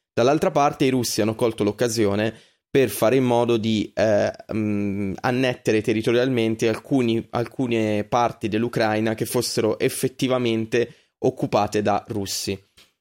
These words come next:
Quindi un, un attimo di geografia sull'Ucraina, perché l'Ucraina è importante. L'Ucraina è uno dei più grandi paesi europei in termini di territorio,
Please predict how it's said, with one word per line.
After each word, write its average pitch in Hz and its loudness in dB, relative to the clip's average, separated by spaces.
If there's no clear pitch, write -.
Quindi 110 2
un, 123 -2
un 131 0
attimo 143 0
di 131 0
geografia 117 0
sull'Ucraina, 107 -2
perché 117 -2
l'Ucraina 110 0
è 107 -2
importante. 98 -6
L'Ucraina 139 -2
è 113 0
uno 127 0
dei 113 2
più 120 -2
grandi 123 0
paesi 110 0
europei 110 0
in 113 -4
termini 110 0
di 101 -8
territorio, 107 -2